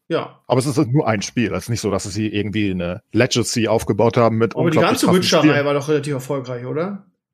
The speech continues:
Speaker 2: Ich glaub schon, aber Nick, also alle, wenn, wenn, sobald sie über Witcher reden, reden sie über Witcher drei. Kein Mensch redet über Witcher eins und zwei, ne? Also die Leute
Speaker 1: Ja, stimmt schon.
Speaker 2: haben's gemocht, glaub ich, aber das war jetzt kein Meisterwerk.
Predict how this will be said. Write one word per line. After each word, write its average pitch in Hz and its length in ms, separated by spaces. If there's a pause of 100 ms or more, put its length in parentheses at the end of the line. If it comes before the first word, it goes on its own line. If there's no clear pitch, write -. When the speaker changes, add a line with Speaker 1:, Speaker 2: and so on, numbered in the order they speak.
(380)
Speaker 2:
Ich - 80
glaub 107 180
schon, 107 200
aber 85 260 (280)
Nick, 110 280
also 98 220
alle, 117 180
wenn, 107 200 (120)
wenn, 104 120
sobald 101 260
sie - 60
über 95 140
Witcher 110 280
reden, 117 160
reden 101 220
sie 95 60
über 92 120
Witcher - 240
drei. 90 260 (100)
Kein 90 180
Mensch 90 180
redet 87 180
über 85 160
Witcher - 240
eins - 180
und 80 100
zwei, - 240
ne? 113 200 (520)
Also 113 120
die 101 60
Leute 92 160
Speaker 1:
Ja, 151 60
stimmt 160 220
schon. - 60
Speaker 2:
haben's 107 180
gemocht, 98 280
glaub 92 240
ich, 92 140
aber 90 260 (1700)
das - 160
war 95 100
jetzt 95 140
kein 87 440 (760)
Meisterwerk. 95 640